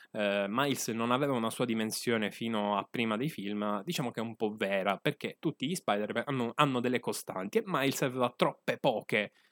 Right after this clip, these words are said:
differenze rispetto alle costanti di Spider-Man.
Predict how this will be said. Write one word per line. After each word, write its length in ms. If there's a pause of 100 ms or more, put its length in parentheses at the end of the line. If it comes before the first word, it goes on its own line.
(100)
differenze 640
rispetto 380
alle 120
costanti 580
di 100
Spider-Man. 580